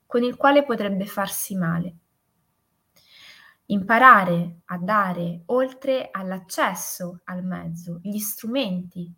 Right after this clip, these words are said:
per poterlo gestire in maniera costruttiva, è dare effettivamente all'altro la possibilità di essere libero di utilizzare in maniera efficace e costruttiva quello strumento.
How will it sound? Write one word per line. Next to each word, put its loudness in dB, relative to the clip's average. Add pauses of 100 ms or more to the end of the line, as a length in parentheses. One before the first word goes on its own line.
per -14
poterlo -6
gestire -6
in -2
maniera -2
costruttiva, -8 (540)
è 4
dare 4
effettivamente -8
all'altro -4 (220)
la 2
possibilità 0
di 0
essere -4
libero 2 (2250)
di -10
utilizzare 0
in -4
maniera -2
efficace -4
e -12
costruttiva -8
quello -6
strumento. -6